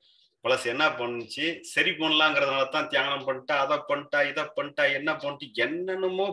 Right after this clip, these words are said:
பண்ணணும்னு முயற்சி பண்ணிட்டு இருந்துச்சு. எது பண்ணாலும் அவனை ஒண்ணுமே பண்ண முடியாது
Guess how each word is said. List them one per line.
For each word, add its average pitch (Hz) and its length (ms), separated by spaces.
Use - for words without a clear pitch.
பண்ணணும்னு 170 560
முயற்சி 165 280
பண்ணிட்டு 127 320
இருந்துச்சு. - 260
எது 202 300
பண்ணாலும் 110 920
அவனை 139 240
ஒண்ணுமே 175 580
பண்ண 135 220
முடியாது 107 520